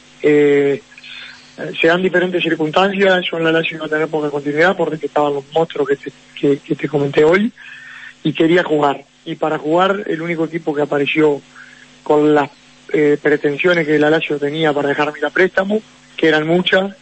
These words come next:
y muchas, este, que realmente inviables al nivel europeo, porque era así, me tuve que ir a un equipo que vino con, con, con la posibilidad económica de, de, de satisfacer a la Lazio, de responderme a mí también en mi contrato,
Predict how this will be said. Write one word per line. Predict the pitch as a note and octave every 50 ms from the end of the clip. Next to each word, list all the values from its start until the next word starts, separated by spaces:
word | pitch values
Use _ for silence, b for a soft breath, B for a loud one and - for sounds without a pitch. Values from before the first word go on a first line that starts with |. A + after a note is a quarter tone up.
| _ -
y | D3+ C#3+
muchas, | C#3+ D3+ D#3+ E3 D#3+ - F3 D#3 C#3+ C#3 C3 B B B B B B B B B - -
este, | - C#3+ - - E3 C#3+ C3+ C3+ C3+ D3 D#3+ F3 - _ _ _ _ _ _ - - _ - -
que | D#3+ D3
realmente | C#3+ D3+ D#3+ E3 E3+ F3 E3+ E3 F#3
inviables | D#3+ D#3 D#3+ E3+ F3 F3 F3 E3+ E3 D#3+ D#3
al | D#3+ D#3+ E3+
nivel | E3+ E3 E3+ F3 E3+
europeo, | F3 F3 E3+ E3 E3+ E3 - F#3+ F#3+ G#3 G#3+ A3 A#3 - - _
porque | - D#3 D3 - D#3 D#3
era | D3+ D3+
así, | C#3+ - - F3+ F#3 G3+ B3 - - - - - - - - - - - -
me | D#3 D#3 D#3
tuve | - E3+ E3+ E3+ D3+
que | D3+ E3
ir | E3+ E3
a | D#3
un | D#3
equipo | D#3 D3 D#3+ E3+ E3+ F3 D#3
que | C#3+ D3+
vino | D3+ E3 E3+ F3 F3+ F3
con, | D#3+ D#3+ D3+ D3+ D3 D3+
con, | D3+ - - D3 D3 D3 D#3
con | D#3 - D3+
la | D3 C#3+
posibilidad | C#3+ - - C#3+ D3 D3+ D#3 D#3
económica | D3+ D3 D3+ D#3 E3 E3 D#3+ D3+ D#3 D3
de, | D3+ D3 C#3 C3+ B B B B B B B B B B B - -
de, | - D3+ D3
de | C#3+ C#3+ C#3
satisfacer | - D3 C#3+ - D#3+ C3+ D#3 D3+ C#3 E3+ F3
a | F3
la | F3 F3
Lazio, | F#3+ G3+ G#3+ G#3 - A3+ A3 A3 A3+ A3 B B B B B B _ _
de | - D#3
responderme | D3 D3+ D3 - D#3 D3+ D#3 E3+ E3+ E3+ E3
a | D#3+
mí | E3+ F3
también | - E3 E3 E3 F3 F3
en | E3 E3
mi | E3 E3
contrato, | E3 E3+ E3+ - - F#3 G3 G3 - A3 A3+ A#3+